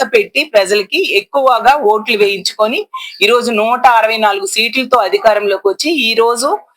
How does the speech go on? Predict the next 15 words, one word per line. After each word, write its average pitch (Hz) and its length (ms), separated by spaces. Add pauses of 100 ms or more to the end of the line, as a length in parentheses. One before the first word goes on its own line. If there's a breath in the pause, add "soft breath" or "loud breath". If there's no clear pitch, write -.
(240 soft breath)
ఏ 226 220
ఒక్క 277 260
హామీ 226 400
కూడా, 180 240
మేనిఫెస్టోలో 220 760
ఇచ్చిన 208 300
ఏ 202 100
ఒక్క 214 280
గో-, 208 240
హామీ 196 400
కూడా 190 220
అమలు 185 340
చేయకుండా 185 340
నిట్ట 202 300
నిలువుగా 196 480